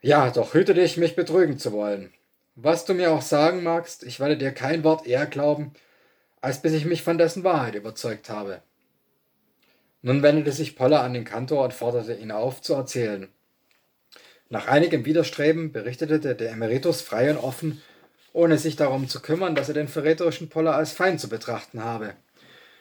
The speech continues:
Der frühere Führer der Auswanderer hörte mit Staunen von Old Shatterhand und Winnetou.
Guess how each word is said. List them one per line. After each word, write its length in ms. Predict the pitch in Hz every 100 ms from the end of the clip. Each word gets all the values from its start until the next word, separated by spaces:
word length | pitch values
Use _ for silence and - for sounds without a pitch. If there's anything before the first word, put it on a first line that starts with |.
| _ _ _
Der 300 | 127 131 131
frühere 440 | 123 - 220 175 139
Führer 340 | - 180 139
der 140 | 117 104
Auswanderer 520 | 135 139 156 156 107
hörte 240 | 120 127
mit 140 | 120 -
Staunen 380 | - 156 170
von 200 | 135 139
Old 180 | 131 123
Shatterhand 460 | - 147 131 139 151
und 160 | 127
Winnetou. 460 | 143 123 - 107